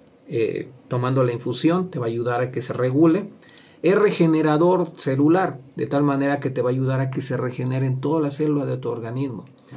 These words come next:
Esto es poderosísimo. Le va a dar tono, es tónico, digestivo, amargo, porque le da tono digestivo. Eh, da sabor amargo a las, a la, a, a la, al,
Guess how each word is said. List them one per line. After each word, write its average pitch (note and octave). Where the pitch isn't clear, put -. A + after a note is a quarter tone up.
Esto C#3+
es E3+
poderosísimo. C3
Le C#3+
va D#3+
a F3
dar F3+
tono, F#3
es D3
tónico, G3
digestivo, D#3+
amargo, D#3+
porque C3
le A#2+
da B2+
tono D3+
digestivo. C#3
Eh, A#2+
da C#3+
sabor D#3
amargo C#3
a A2
las, G#2+
a B2
la, A2
a, G#2
a A#2+
la, A2
al, A2